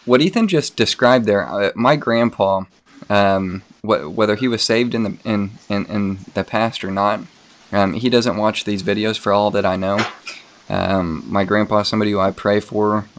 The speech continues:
uh, all the time. Um, but y-, we got to have a conversation about the one, uh, about the Bible one time in my entire life.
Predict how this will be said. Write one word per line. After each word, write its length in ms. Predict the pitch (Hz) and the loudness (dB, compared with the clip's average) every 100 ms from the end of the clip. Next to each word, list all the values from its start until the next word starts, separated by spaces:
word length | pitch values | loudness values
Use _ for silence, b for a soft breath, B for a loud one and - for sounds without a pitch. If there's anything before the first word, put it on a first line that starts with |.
| - | -4
uh, 360 | 98 95 92 | -2 0 0
all 200 | - 104 | -2 -4
the 100 | 95 | -4
time. 500 | 95 95 95 104 117 - b b b b _ - | -4 -2 0 0 -2 -6 b b b b _ -2
Um, 580 | 98 95 92 92 95 - - | 0 0 -2 -2 -6 -10 -6
but 280 | 107 107 101 - _ - | 4 4 2 -8 _ -12
y-, 240 | 104 107 | -10 -8
we 220 | 80 127 139 | -4 -2 2
got 160 | 170 | 2
to 60 | 160 | 2
have 100 | 139 | 0
a 40 | 123 | 2
conversation 600 | 127 120 - 110 107 101 | 2 2 2 0 0 -2
about 180 | 95 | -2
the 60 | 95 | -2
one, 220 | 101 101 - | -4 -6 -4
uh, 140 | 95 95 | -4 -2
about 260 | 104 101 | -2 -2
the 60 | 98 | 0
Bible 400 | 98 95 - - | 0 0 -2 -4
one 200 | 101 110 | -2 -2
time 260 | 113 107 101 | 0 -2 -2
in 60 | 95 | -4
my 140 | 92 | -6
entire 300 | 107 101 101 | -4 -2 0
life. 320 | 95 78 - | -2 -4 -8